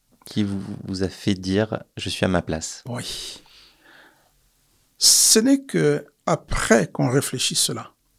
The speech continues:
Speaker 1: Hmm.
Speaker 2: Le déclic est que je vous ai dit ici, quand j'ai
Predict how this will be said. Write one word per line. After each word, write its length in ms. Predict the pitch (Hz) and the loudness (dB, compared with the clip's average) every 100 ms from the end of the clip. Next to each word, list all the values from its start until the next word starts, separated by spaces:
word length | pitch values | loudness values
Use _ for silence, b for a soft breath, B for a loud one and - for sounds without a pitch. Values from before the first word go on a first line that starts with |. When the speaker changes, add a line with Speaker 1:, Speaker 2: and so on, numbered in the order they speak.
| _ | _
Speaker 1:
Hmm. 220 | 101 104 98 b b b b b | -6 -4 -6 b b b b b
Speaker 2:
Le 140 | 147 147 | 4 4
déclic 800 | 127 196 196 277 294 - - - _ _ _ _ _ _ | 4 -2 2 2 2 -2 -16 -20 _ _ _ _ _ _
est 200 | 208 214 | 4 4
que 320 | - 180 202 - | 2 2 2 -8
je 360 | 151 156 175 - _ - | -4 -2 -2 -6 _ -4
vous 340 | 160 160 160 | 2 2 4
ai 60 | 156 | 2
dit 380 | 143 220 233 - | 4 4 4 0
ici, 580 | 143 - - 233 240 - | 2 4 6 6 6 2
quand 280 | 175 170 - | 2 2 0
j'ai 540 | 139 123 127 143 143 | -6 -6 -2 -2 -2